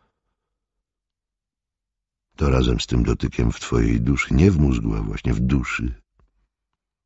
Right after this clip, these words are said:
pojawi się jakiś pasożyt, liszaj albo grzyb i że twoja dusza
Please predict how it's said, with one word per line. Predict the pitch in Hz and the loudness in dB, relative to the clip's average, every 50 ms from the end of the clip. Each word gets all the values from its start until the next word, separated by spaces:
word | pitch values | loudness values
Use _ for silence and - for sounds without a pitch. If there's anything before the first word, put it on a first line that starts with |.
| _ - | _ -4
pojawi | - 64 57 57 57 57 | -2 0 2 2 2 0
się | - - 62 | 0 0 -2
jakiś | 60 - - 65 - | 0 0 -2 -4 -6
pasożyt, | - _ - - - - - - - 52 57 55 50 50 50 50 - - - - | -8 _ -2 -2 -2 0 -2 -4 -2 0 0 0 0 -2 -4 -6 -10 -10 -6 -4
liszaj | 60 58 65 67 57 - - - - - 50 50 | 0 2 2 2 2 0 -2 -6 -6 -6 -6 -4
albo | 50 50 50 - 55 | -4 -4 -2 -2 -2
grzyb | 57 57 57 58 60 62 57 - - _ - - _ _ _ _ _ _ _ _ _ _ _ _ _ _ _ _ _ _ _ _ _ _ _ _ _ - - - - - | -2 0 2 2 2 2 2 0 -2 _ -20 -20 _ _ _ _ _ _ _ _ _ _ _ _ _ _ _ _ _ _ _ _ _ _ _ _ _ -12 -10 -10 -6 -4
i | - 62 | -2 -2
że | 53 60 64 | 0 -2 -2
twoja | - - - - 78 78 71 69 67 65 | -4 -4 0 4 4 6 6 6 4 2
dusza | 55 67 78 92 95 87 - - - - 73 69 60 - - - | 2 2 4 4 4 2 0 -4 -4 -2 -2 -2 -2 -4 -8 -16